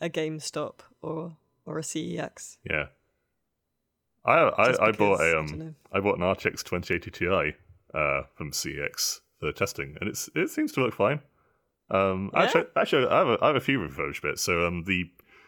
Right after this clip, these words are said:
Speaker 2: four K monitor, which I use for pretty much all of my hardware testing,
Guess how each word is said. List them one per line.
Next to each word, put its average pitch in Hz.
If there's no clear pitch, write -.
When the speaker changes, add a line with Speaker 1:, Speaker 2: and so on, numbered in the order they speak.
Speaker 2:
four 110
K 98
monitor, 101
which -
I 87
use 92
for 92
pretty 90
much 85
all 85
of 90
my 92
hardware 98
testing, 107